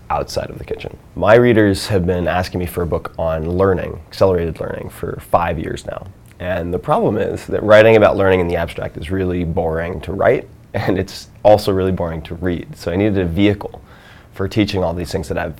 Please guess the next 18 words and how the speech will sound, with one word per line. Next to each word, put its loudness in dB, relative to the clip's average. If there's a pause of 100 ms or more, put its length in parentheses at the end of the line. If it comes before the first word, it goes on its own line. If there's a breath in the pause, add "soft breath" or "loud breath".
experimented -2
with -10 (240)
since -8
college, -6
whether -6
that's, -8
you -14
know, -12
smart -2
drugs -6
or -6
language 0
learning -12
or -10
what -6
have -10
you. -10 (760 loud breath)
And 6